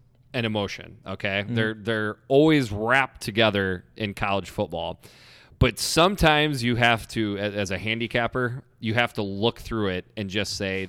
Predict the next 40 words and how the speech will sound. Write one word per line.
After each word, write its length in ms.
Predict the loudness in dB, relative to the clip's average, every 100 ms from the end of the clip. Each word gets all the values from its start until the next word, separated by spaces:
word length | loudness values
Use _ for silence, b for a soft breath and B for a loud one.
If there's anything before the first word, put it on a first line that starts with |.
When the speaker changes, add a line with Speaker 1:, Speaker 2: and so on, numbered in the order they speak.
| -2
Speaker 1:
there 180 | 0 0
are 140 | -2
certain 720 | -4 -6 -4 -4 -4 -6 -8 -10 b b b b b
X's 380 | 2 2 2 0
and 80 | 0
O's 200 | 0 -2
things 240 | -2 -4 -6
that 80 | -8
just 260 | -6 -6
usurp 600 | -8 -10 -8 -6 -6 -8 -14
the 140 | -8 -6
emotion, 560 | -4 -6 -2 0 0
Speaker 2:
Mm-hmm. 80 | 0
Speaker 1:
okay? 360 | -6 -6 -4 -4 b b b b -8
Um, 320 | -4 -4 -6 -12 _ -8
I 60 |
think 160 | -8 -8
that's 160 | -8
what 120 | -8 -8
we 100 | -8
have 260 | -6 -6
here. 200 | -8 -8
The 120 | -6
problem 520 | -4 0 0 0 -4 -6
with 160 | -4
Michigan 400 | -2 -4 -4 -6 -6
State 460 | -6 -4 -4 -4 -10 -12
is 200 | -10 -6
that, 300 | -6 -6 -10
th-, 140 | -20 -12
I 80 | -10
mean, 140 | -8
they're 180 | -4 -4
down 320 | -2 -2 -2
to 180 | -6 -8
almost 480 | -6 -6 -8 -10 -16 -14
no 460 | -10 -4 -2 -2 -2
options 760 | -6 -8 -8 -10 -12 -14 -14 _ -8
on 120 | -6
offense. 600 | -6 -6 -12 -14 -12 -14